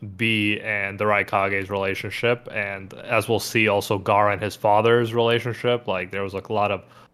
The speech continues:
cool time for non-main characters to kind of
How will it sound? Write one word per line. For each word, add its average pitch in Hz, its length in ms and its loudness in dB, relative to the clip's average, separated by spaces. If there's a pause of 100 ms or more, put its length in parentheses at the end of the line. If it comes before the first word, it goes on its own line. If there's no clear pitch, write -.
(260)
cool 143 640 8
time 113 560 2
for 104 380 0
non-main 117 680 0
characters 147 840 -2 (420)
to 117 140 -4
kind 110 340 0
of 101 340 0